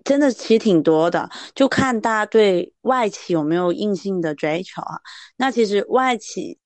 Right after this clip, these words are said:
呃，也，的，的快销，其实在中国真的选择也很多。除了我们常常第一个会想到的宝洁、欧莱雅，其实包括，呃，像百威，然后达能，然后包括，呃，什么花王、日企还有花王，然后像韩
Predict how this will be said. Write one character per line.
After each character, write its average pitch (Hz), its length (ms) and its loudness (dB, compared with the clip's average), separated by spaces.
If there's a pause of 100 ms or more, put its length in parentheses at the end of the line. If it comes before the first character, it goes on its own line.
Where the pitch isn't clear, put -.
(100)
呃， 151 260 -6
也， 180 260 0 (220)
的， 185 140 0 (220)
的 175 180 2
快 220 180 0
销， 202 160 0
其 175 140 -6
实 180 80 0
在 196 80 2
中 208 100 -4
国 190 100 -2
真 190 140 -4
的 185 140 -2
选 151 180 -6
择 156 80 -4
也 165 100 2
很 151 200 -4
多。 156 180 -2
除 180 160 -6
了 202 140 2
我 170 80 -2
们 151 180 -14
常 160 220 -8
常 160 260 -10 (300)
第 240 100 2
一 220 80 4
个 214 80 0
会 214 100 2
想 180 140 0
到 151 80 0
的 165 100 0
宝 147 140 0
洁、 143 100 -6
欧 151 80 0
莱 160 120 2
雅， 151 100 -2
其 170 160 -8
实 170 140 -8
包 185 160 -2
括， 190 340 0 (380)
呃， 339 180 2
像 226 180 0
百 160 220 -2
威， 196 480 0 (380)
然 165 120 -2
后 208 140 0
达 151 260 -4
能， 165 540 0 (460)
然 170 180 -2
后 208 180 2
包 202 200 0
括， 202 320 2
呃， 160 260 0
什 160 160 -6
么 143 100 0
花 208 240 2
王、 143 380 0
日 226 160 2
企 165 240 -6
还 175 140 -2
有 165 40 0
花 196 240 0
王， 151 460 -2
然 160 100 -4
后 185 140 -4
像 202 220 -2
韩 151 200 -10